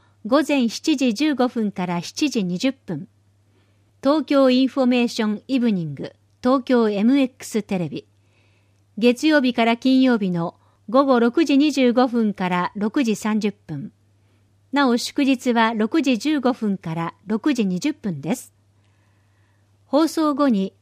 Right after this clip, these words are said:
東京都公式動画チャンネル、東京動画から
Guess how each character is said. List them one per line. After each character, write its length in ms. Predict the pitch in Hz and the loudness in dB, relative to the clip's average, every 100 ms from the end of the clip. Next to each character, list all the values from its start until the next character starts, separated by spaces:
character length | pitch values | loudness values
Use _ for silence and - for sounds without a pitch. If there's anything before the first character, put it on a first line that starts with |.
| _ | _
東 220 | - 320 320 | 0 0 2
京 280 | 330 277 | 2 2
都 200 | 247 196 | 2 -2
公 260 | 190 247 294 | 0 2 2
式 340 | - - 254 | 0 -2 0
動 200 | 226 247 | 4 4
画 140 | 240 220 | 2 0
チ 120 | 233 | -2
ャ 60 | 196 | -4
ン 100 | 160 | -4
ネ 120 | 151 | -8
ル、 180 | 156 - _ _ _ - | -10 -16 _ _ _ -4
東 220 | 254 302 320 | 2 2 2
京 260 | 330 311 | 0 0
動 220 | 277 285 | 2 2
画 160 | 254 214 | 2 0
か 160 | - 190 | -2 -2
ら 200 | 190 | -2